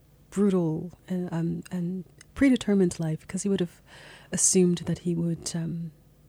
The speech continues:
have lived out his entire life in, you know, as a slave in the fields and then probably be killed, um, you know, have a very unnatural ending to his life. So for him to be taken out of that very abruptly and suddenly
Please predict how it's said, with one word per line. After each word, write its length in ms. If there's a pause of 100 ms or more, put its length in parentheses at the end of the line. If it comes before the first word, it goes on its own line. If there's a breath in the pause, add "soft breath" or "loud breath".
(140)
have 160
lived 180
out 120
his 120
entire 360
life 360
in, 460 (100)
you 100
know, 120
as 160
a 40
slave 520 (400 soft breath)
in 80
the 80
fields 500
and 140
then 180
probably 640 (300 soft breath)
be 80
killed, 600 (160)
um, 380
you 100
know, 120
have 100
a 60
very 320
unnatural 520
ending 200
to 100
his 160
life. 240 (500 soft breath)
So 160
for 140
him 100
to 60
be 140
taken 320
out 100
of 140
that 240 (200)
very 520
abruptly 580
and 160
suddenly 540